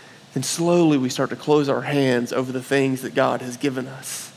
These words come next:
Because, "Oh man, but if I, if I'm generous with this, I, I have to let go of it. And what if I don't, what if I don't give it back? Or what if God isn't good for his word?" And,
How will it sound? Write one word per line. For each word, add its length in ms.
Because, 200
"Oh 140
man, 180
but 100
if 100
I, 100
if 140
I'm 160
generous 480
with 180
this, 240
I, 340
I 120
have 140
to 100
let 160
go 200
of 100
it. 100
And 100
what 120
if 80
I 80
don't, 260
what 100
if 60
I 40
don't 120
give 120
it 60
back? 320
Or 20
what 140
if 140
God 260
isn't 260
good 320
for 180
his 140
word?" 420
And, 120